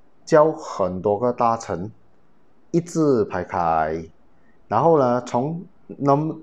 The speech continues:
第一号大臣，他们，他给他一块冰块，大大块的冰块，他给第一号大臣，然后第一号大臣呢，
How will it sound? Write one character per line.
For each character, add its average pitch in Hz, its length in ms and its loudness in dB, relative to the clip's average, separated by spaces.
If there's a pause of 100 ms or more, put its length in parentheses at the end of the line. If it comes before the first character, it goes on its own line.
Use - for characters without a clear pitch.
(100)
第 190 240 -2
一 185 60 2
号 160 300 4
大 151 180 4
臣， 123 400 0 (800)
他 - 100 -4
们， 131 260 -2 (100)
他 - 120 -2
给 101 240 0
他 107 180 0 (120)
一 139 200 -8
块 131 240 2
冰 95 380 -4
块， 98 240 -2
大 110 200 -4
大 107 140 -4
块 104 220 -2
的 98 80 0
冰 82 240 -8
块， 80 260 -10 (720)
他 - 120 -8
给 101 180 -2
第 123 280 -2
一 120 40 2
号 110 240 0
大 104 140 0
臣， 90 180 -8 (1080)
然 117 120 4
后 151 60 6
第 190 140 -2
一 190 80 6
号 185 100 6
大 185 140 4
臣 147 200 0
呢， 139 320 2